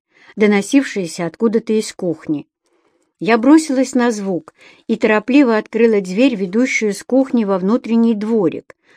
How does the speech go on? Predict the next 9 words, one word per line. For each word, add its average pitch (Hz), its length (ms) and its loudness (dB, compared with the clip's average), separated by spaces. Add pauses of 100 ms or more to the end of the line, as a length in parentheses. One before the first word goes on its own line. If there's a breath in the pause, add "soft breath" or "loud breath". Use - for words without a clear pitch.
(140)
где 196 200 2
мы 202 120 2
хранили 196 460 0
различные 185 600 -2
хозяйственные 175 760 -2
вещи 254 360 0
и 156 120 0
сушили 226 500 -2
бельё. 202 540 -4